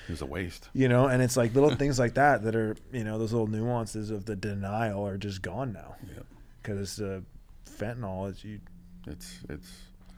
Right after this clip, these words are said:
Speaker 2: can overdose if you smoke it, snort it. Apparently, if you touch it.
Speaker 1: Oh, yeah.
Speaker 2: Those
Speaker 1: I
Speaker 2: co-, those, have you seen those stories, like, the cops, like, overdosing 'cause they,
Speaker 1: Yeah.
Speaker 2: like
Speaker 1: I don't know, man. You know how much of that shit I've touched and, like, <laughs> never gone out? You know what I mean? Like,
Speaker 2: Right.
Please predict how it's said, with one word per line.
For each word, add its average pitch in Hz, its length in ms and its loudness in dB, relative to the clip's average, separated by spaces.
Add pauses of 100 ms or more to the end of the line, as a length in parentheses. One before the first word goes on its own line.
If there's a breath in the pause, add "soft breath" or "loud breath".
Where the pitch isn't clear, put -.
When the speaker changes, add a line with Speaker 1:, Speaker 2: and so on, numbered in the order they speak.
(100)
Speaker 2:
can 104 120 -2
overdose 104 480 0
if - 80 -10
you 101 60 -4
smoke 110 380 0
it, 123 240 2
snort 113 320 2
it. 123 140 6
Apparently, 120 380 2
if 110 100 0
you 104 80 0
touch 127 340 -2
it. 113 280 -4 (100)
Speaker 1:
Oh, 73 140 -6
yeah. 73 300 -6 (200 loud breath)
Speaker 2:
Those 107 160 0
Speaker 1:
I 90 100 2
Speaker 2:
co-, 95 200 -2
those, 107 180 0
have 123 180 4
you 127 80 6
seen 123 140 2
those 107 80 -2
stories, 107 300 2
like, 107 100 0
the 95 80 -6
cops, 95 400 -4
like, 104 120 -2
overdosing 98 640 -4
'cause 107 180 0
they, 101 100 -2
Speaker 1:
Yeah. 98 60 -2
Speaker 2:
like 92 180 -4 (500 loud breath)
Speaker 1:
I 107 160 -2
don't 69 140 -4
know, 73 180 -6
man. 78 400 -8
You 92 80 -8
know 101 80 -2
how 95 100 -4
much 95 200 -4
of 82 80 -6
that 78 100 -10
shit 80 220 -8
I've 73 180 -8
touched - 400 -8
and, 73 100 -8
like, 69 200 -10 (360)
<laughs> - 840 -12
never 73 280 -2 (200)
gone 80 260 -8
out? 87 280 -6 (120)
You 90 100 -8
know 92 100 -2
what 90 60 -4
I 90 60 -4
mean? 104 280 -2
Like, 85 220 -6 (160)
Speaker 2:
Right. 85 300 -6